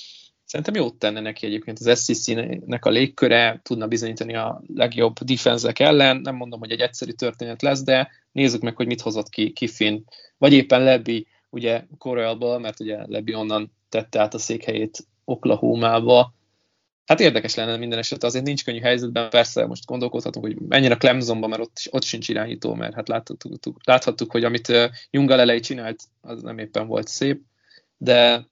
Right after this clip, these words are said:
de igen, nagyon érdekes helyzetbe került. Szerintem egyébként az Ole Miss lesz itt a végén, és nem pedig a, a,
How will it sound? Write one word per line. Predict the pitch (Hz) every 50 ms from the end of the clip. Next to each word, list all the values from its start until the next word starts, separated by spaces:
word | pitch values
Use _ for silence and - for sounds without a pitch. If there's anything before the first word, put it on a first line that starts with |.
| _ _ _ _ _ _ _ _ _ _
de | - 139 139
igen, | 139 117 110 104 113
nagyon | 117 120 117 110 110 107 -
érdekes | 120 117 107 113 - - -
helyzetbe | 127 117 113 120 113 117
került. | - 127 123 127 123
Szerintem | - 156 147 139 139
egyébként | 139 139 139 139 139 127
az | 131 135
Ole | 127 123
Miss | 117 113 113 -
lesz | - 110 107 - - - -
itt | - - - - -
a |
végén, | 113 117 117 117 120
és | 120 117
nem | - 131 117
pedig | 107 - 117 113 113
a, | 117 113 110 110 110
a, | - - - 113 110 110 113